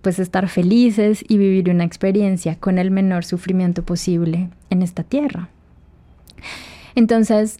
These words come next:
no desgastes tu energía, tu atención, porque las cosas materiales también van a ser una consecuencia de tu estado de conciencia. Es decir,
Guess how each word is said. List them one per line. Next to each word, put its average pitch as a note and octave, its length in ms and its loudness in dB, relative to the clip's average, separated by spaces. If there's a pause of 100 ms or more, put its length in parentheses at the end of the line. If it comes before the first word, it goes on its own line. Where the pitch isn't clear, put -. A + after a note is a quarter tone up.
(120)
no B3 200 6
desgastes B3 1200 0
tu G#3+ 140 2
energía, A3 760 4
tu A3+ 120 -2
atención, G#3+ 880 0
porque G#3+ 300 -4
las G3+ 180 -2
cosas G#3 300 -2
materiales G#3+ 640 0
también G#3 400 0
van G3+ 160 0
a G#3+ 40 -2
ser A#3 220 -4
una A3+ 220 -2
consecuencia A3 1000 0
de G3 120 -2
tu G3 120 -8
estado F#3 500 -2
de F#3 120 -4
conciencia. G3 840 -4 (580)
Es G3+ 200 0
decir, G3 420 -4